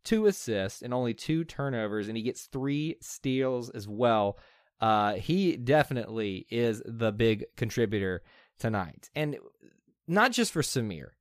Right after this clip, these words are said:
but to me, this is the game that our Tigers should have had for the final home game in Auburn Arena. This should have been senior night. And it could have very well been if Auburn had done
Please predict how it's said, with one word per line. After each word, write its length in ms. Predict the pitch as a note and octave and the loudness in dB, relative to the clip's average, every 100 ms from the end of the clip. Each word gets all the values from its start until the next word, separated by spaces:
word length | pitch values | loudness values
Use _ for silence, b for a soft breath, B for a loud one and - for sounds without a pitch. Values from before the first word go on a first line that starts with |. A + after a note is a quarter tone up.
| _ b b b b | _ b b b b
but 360 | C3+ C#3+ - - _ - | 4 4 4 -6 _ -2
to 140 | E3+ | 0
me, 480 | E3+ G#3 B3 F#3+ D#3 | 4 6 6 6 4
this 640 | C3 B2 D#3+ G3+ A3+ - - - | 0 4 6 6 4 -4 -8 0
is 440 | C3+ D3+ D3+ D3 - | 4 6 6 2 -6
the 180 | A#2+ B2 | -2 0
game 640 | A2+ C3 A#2+ G#2 G2 A2 - _ - | 4 4 4 0 -6 -8 -12 _ -10
that 480 | G#2+ A2+ A2+ G#2+ - _ A#2+ | 2 4 4 2 -8 _ 2
our 140 | B2 | 2
Tigers 420 | A#2+ A#2 G#2 G2+ | 4 2 2 -4
should 200 | - A2 | -4 -6
have 100 | G#2 | -4
had 480 | F2+ F#2+ F#2 F2+ G2 | -2 -2 -2 -4 -10
for 100 | G2+ | -12
the 120 | F#2+ | -8
final 360 | - G#2 G2+ F#2 | -2 0 0 -2
home 220 | F#2+ F#2 | -4 -4
game 220 | F2+ F2 | -4 -6
in 80 | E2+ | -8
Auburn 240 | E2 E2 E2+ | -8 -8 -10
Arena. 320 | F#2 F2 D#2+ b b - | -10 -12 -14 b b -4
This 400 | A2 C3+ - - - | 0 0 -2 -10 -8
should 280 | - B2+ | -4 -2
have 160 | A2+ G2 | -2 -4
been 240 | F#2+ F#2+ | -8 -10
senior 380 | F2 - G2+ F2 | -12 -12 -12 -12
night. 320 | C#2 A1+ - - b b b | -14 -18 -20 -20 b b b
And 320 | A2 A2 G#2 | -2 -2 -4
it 180 | B2+ A#2+ | -8 -4
could 220 | - F#3 | 2 2
have 120 | E3 C#3+ | 2 2
very 240 | E3 F3 | 6 6
well 240 | E3+ A3 | 8 6
been 160 | C3+ G#2+ | 6 2
if 120 | G2 - | 0 0
Auburn 320 | A2 B2+ B2+ | 0 0 -2
had 200 | B2+ A#2 | -4 0
done 220 | A#2+ | 0